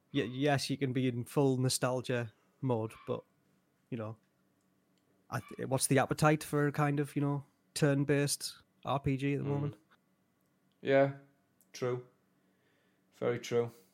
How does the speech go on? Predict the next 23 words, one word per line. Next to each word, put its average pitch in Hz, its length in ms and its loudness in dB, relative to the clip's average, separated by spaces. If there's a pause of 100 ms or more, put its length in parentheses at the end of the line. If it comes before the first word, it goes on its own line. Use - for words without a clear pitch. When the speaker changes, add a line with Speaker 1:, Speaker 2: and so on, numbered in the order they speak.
(580)
Speaker 2:
Very, 120 240 -4
very 110 240 -6
true. 107 320 -14 (1200)
'Cause - 160 -6
turn-based 123 480 2
Speaker 1:
Like, 143 100 0
if - 40 -2
Speaker 2:
now 117 180 6
Speaker 1:
the, 98 140 4 (120)
Speaker 2:
is 143 100 0
Speaker 1:
if 180 80 2
the 202 120 12
app-, 185 100 8 (200)
if 175 120 -2
the 190 120 8
appetite, 185 440 10 (100)
appetite 170 440 4
was 139 120 -4
there, 143 220 6
was 135 140 2
still 139 300 4
for, 131 260 0 (100)
um, 131 420 0